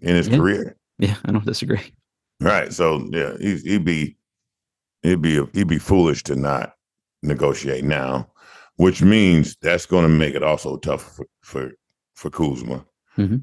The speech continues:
Speaker 1: Right. So I, um, yeah, and then it just, you have to free up something.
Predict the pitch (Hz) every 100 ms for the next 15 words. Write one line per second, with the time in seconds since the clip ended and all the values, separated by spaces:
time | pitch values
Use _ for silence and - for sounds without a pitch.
0 | - 73 76 - - 85 80 80 - _
1 | _ _ _ _ _ _ _ _ _ _
2 | 82 90 92 85 78 73 67 _ _ _
3 | - 82 - 90 95 92 87 - _ 90
4 | 73 90 - 87 78 76 - - - 90
5 | 87 85 - 92 104 -